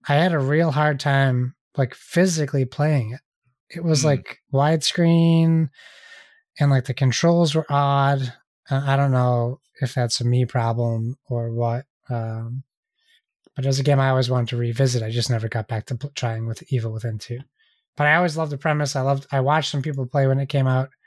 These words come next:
Speaker 1: It looked like a lot of fun. Um, so if it's, if it's even similar to that, I think at least by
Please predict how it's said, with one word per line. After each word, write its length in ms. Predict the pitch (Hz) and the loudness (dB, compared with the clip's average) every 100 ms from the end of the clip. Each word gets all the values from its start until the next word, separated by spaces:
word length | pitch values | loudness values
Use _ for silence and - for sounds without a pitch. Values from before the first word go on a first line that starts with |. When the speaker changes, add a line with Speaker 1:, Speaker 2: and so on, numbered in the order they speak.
| _ | _
Speaker 1:
It 60 | 135 | -2
looked 180 | 131 131 | 0 0
like 160 | 127 | 0
a 60 | 135 | 0
lot 140 | 127 | 0
of 60 | 120 | 0
fun. 360 | - 120 120 - _ _ _ _ _ _ - | 0 0 0 -4 _ _ _ _ _ _ -4
Um, 500 | 123 113 113 113 131 - _ - | -2 0 -4 -8 -12 -14 _ -6
so 160 | - | -2
if 80 | 143 | 0
it's, 200 | 156 - - | 0 -4 -6
if 180 | 147 135 | -4 -2
it's 220 | 131 - | -4 -2
even 340 | 151 143 127 120 | -2 0 -2 -2
similar 500 | - 147 160 143 120 | -2 0 2 2 0
to 140 | - 123 | -2 0
that, 280 | 120 123 - | 0 -2 -6
I 60 | 127 | -8
think 180 | 147 135 | -6 -4
at 80 | |
least 220 | 127 120 - | -4 -4 -2
by 380 | 123 117 117 | 0 0 -4